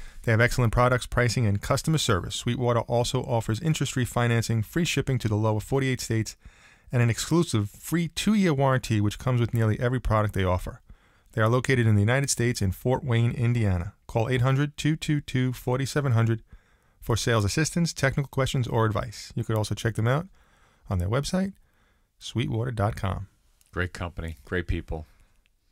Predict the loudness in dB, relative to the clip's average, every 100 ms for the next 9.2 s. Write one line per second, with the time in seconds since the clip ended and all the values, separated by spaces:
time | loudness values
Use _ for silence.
0 | _ -8 -2 0 -2 -4 -4 -2 -4 -4
1 | -4 -6 -14 -12 -8 -2 0 0 0 -2
2 | -4 -2 -2 -2 -4 -2 -4 -4 -6 -6
3 | -4 -4 -6 -6 -4 -4 -4 -4 -4 -2
4 | -2 -4 -2 0 0 -2 -2 -4 -4 -8
5 | -2 0 0 -4 -4 -2 -2 -2 -4 -4
6 | -6 -6 -10 -10 -10 -10 -8 -8 -12 _
7 | _ -10 -2 0 0 -2 -4 -4 -6 -16
8 | -20 _ _ -10 -6 -4 -2 0 0 -2
9 | -6 -8